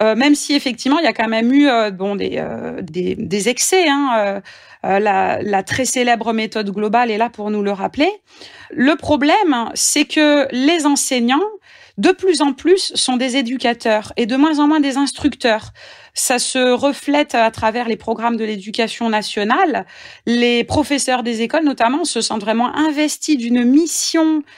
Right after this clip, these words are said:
de transmission de valeurs qui outrepassent souvent, euh, euh, tout le temps passé à transmettre les simples outils,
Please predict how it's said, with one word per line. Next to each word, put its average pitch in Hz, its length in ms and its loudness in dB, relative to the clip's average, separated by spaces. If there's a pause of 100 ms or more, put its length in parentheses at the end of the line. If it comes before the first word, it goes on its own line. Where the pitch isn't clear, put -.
(400)
de 220 360 0
transmission 330 800 0
de 254 80 2
valeurs 247 560 0 (640)
qui 247 400 -2
outrepassent 330 880 -4
souvent, 285 560 -2
euh, 233 160 0 (160)
euh, 240 120 -2
tout 370 220 0
le 330 140 4
temps 339 200 -4
passé 302 540 0
à 226 460 0 (520)
transmettre 294 540 0
les 254 120 0
simples 277 340 -2
outils, 285 800 -2